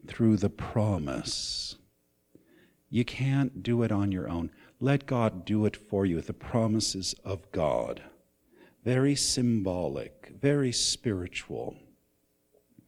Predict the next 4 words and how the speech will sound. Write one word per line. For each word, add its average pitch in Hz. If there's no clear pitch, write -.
God 143
helps -
the 107
outcast, 85